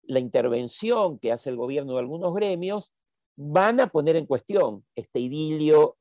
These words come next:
entre gobiernos y sindicatos, y se va a ir fortaleciendo un sector del sindicalismo peronista más combativo, más antidictatorial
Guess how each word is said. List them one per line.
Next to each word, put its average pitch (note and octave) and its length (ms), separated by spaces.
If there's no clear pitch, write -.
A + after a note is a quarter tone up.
entre A#2 260
gobiernos B2 520
y G2 60
sindicatos, F#2+ 880
y A3+ 100
se B3 200
va C#4 100
a C#4+ 40
ir C4+ 100
fortaleciendo A#3 840
un F#3+ 60
sector G3+ 500
del E3+ 160
sindicalismo C#3+ 680
peronista E3 720
más G3 280
combativo, F#3+ 1120
más F#3 340
antidictatorial E3 1400